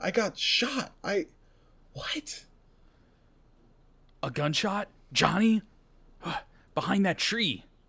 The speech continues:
Speaker 2: Hey, yeah, you. Stay right there. Don't fucking move.
Speaker 1: This is the Yu-Gi-Oh man.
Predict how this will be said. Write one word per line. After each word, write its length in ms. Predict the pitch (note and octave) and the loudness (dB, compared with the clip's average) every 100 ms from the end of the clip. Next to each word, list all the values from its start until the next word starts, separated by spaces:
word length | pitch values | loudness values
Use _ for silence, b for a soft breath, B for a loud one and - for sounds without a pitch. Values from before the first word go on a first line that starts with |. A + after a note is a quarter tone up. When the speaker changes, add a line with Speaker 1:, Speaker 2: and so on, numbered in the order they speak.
| - _ - _ _ - - - - _ - - - - - - | -20 _ -20 _ _ -20 -20 -20 -20 _ -20 -20 -20 -20 -18 4
Speaker 2:
Hey, 260 | C4+ A#3+ | 10 10
yeah, 440 | D#3+ G#2+ E3 A#3 D#3+ | 10 6 4 8 8
you. 400 | D#3 A3+ F3+ A#2 | 8 6 6 2
Stay 320 | - - B3 | 2 6 8
right 280 | F#3+ E3 D3 | 10 10 8
there. 240 | D3+ B2 | 6 6
Don't 260 | G#2+ C#4+ A#3 | 8 8 6
fucking 540 | - C4+ G3+ G#3 F3+ | 4 4 4 0 0
move. 480 | E3+ E3 C3 G#2 - - _ _ _ _ | 2 2 0 -4 -12 -20 _ _ _ _
Speaker 1:
This 200 | B2+ A#2+ | -2 2
is 320 | B2+ A2 - - | 0 0 -6 -8
the 80 | A2 | -4
Yu-Gi-Oh 340 | A#2+ C3 C3+ | -2 0 2
man. 440 | C3+ C3 C3 C3 | 4 2 0 -4